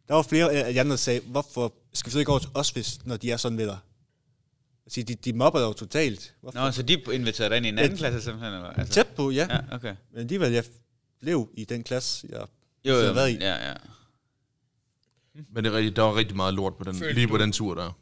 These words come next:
Speaker 1: Ja, på den
Speaker 4: følte
Speaker 1: tur
Speaker 4: du
Speaker 1: var
Speaker 4: dig
Speaker 1: det så
Speaker 4: egentlig
Speaker 1: lort.
Speaker 4: alene?
Speaker 1: Ja, rimelig meget af tiden. Men nu havde vi så heldigvis så en som Mikkel,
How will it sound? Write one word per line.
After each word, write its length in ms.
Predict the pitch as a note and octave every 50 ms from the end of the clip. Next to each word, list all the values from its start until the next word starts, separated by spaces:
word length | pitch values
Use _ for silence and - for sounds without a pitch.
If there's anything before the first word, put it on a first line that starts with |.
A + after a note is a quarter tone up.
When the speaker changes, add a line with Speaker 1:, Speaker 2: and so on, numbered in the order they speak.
| _ -
Speaker 1:
Ja, 80 | -
på 100 | C3+ -
den 60 | B2+ E3
Speaker 4:
følte 60 | F3+ -
Speaker 1:
tur 60 | D3
Speaker 4:
du 40 | B2
Speaker 1:
var 60 | - -
Speaker 4:
dig 100 | C#3+ C3
Speaker 1:
det 80 | C#3
så 60 | E3
Speaker 4:
egentlig 200 | E3+ - - A2+
Speaker 1:
lort. 100 | G#2+ -
Speaker 4:
alene? 440 | B2 B2 B2 B2+ C3+ D3+ E3+ E3 C#3+ - - - _ _ _ _ _ _ _ _ _ _ _ _ _ _ _ _ _ _ _ _ _ _ _ _ _ _ _ _ _ _ -
Speaker 1:
Ja, 340 | A#2+ B2 D3+ F3+ D#3 A#2+ - -
rimelig 260 | B2+ C#3 E3 D3 B2
meget 160 | A2+ A#2 A2+ A2
af 60 | A2
tiden. 320 | - - B2 A2+ G2+ F#2 - _ _ _ D3+ C#3+ C3 - _ _ _ _ _ _ _ _ _ _ _ _
Men 80 | - A2+
nu 60 | C3+
havde 160 | D#3 D#3+ D3+ C#3
vi 60 | B2+
så 200 | A#2 C3 C3 A#2+ - - _ _ _ _ _
heldigvis 480 | C3+ B2 B2 D3 E3+ G#3 F#3 D3+ C#3+ A#2
så 100 | - C3+
en 100 | B2 A#2
som 140 | - B2 A2
Mikkel, 340 | A2+ A#2+ B2 - G#2 G2